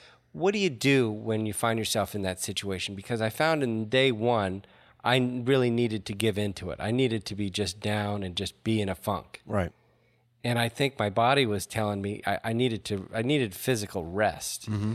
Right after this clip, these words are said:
Speaker 1: And I think we so-, sometimes lose out on the physical nature of this. Like, I have an appointment with my doctor. I'm gonna have some blood work done and whatnot because I still am not feeling, uh, rested when I wake up in the morning, even after I have a full night's sleep.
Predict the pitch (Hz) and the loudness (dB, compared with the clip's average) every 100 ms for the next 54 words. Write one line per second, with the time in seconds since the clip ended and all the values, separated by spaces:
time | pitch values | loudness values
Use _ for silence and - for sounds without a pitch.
0 | - - 131 135 202 151 120 117 - - | -6 0 0 2 0 0 -2 -4 -8 -8
1 | - - 143 - - 160 147 120 104 - | -4 -2 -2 -2 -2 0 0 0 -2 -10
2 | 110 113 131 113 117 113 107 - 110 98 | -2 0 2 4 4 4 2 0 -4 -4
3 | 92 127 110 110 95 95 117 - 92 76 | -2 -2 -2 -4 -6 -2 -4 -2 -4 -4
4 | 82 - 107 - - - - 156 160 123 | -4 -2 -2 -4 -18 -4 -2 2 2 0
5 | 101 - 135 123 98 101 95 90 87 117 | -2 -2 0 0 -4 -4 -4 -2 2 2
6 | 120 107 101 95 98 95 - 90 101 107 | 2 0 -2 -2 -4 -4 -8 -6 -2 -2
7 | 104 98 95 98 92 90 90 101 92 90 | -2 -6 -4 -4 -4 -4 -6 -6 -6 -8
8 | - - - - _ 107 120 101 95 - | -10 -20 -20 -20 _ -4 -2 0 -2 -2
9 | - 156 139 120 113 107 - - 123 117 | 0 4 4 4 2 0 -2 -6 -2 0
10 | 107 95 95 - _ _ _ _ _ _ | 0 -2 -6 -12 _ _ _ _ _ _
11 | _ 104 95 92 92 98 110 110 - 151 | _ -6 -4 -6 -6 2 2 2 0 -2
12 | 151 _ _ _ _ _ 110 113 107 107 | -2 _ _ _ _ _ 0 2 4 2
13 | 117 127 123 120 107 104 117 123 123 120 | 2 0 0 -2 -2 0 0 0 0 0
14 | 120 113 110 113 113 104 98 110 104 95 | 0 2 2 2 2 2 4 2 0 -4
15 | - 113 104 101 - - 110 185 - | -2 0 0 -2 -4 -2 0 -2 -6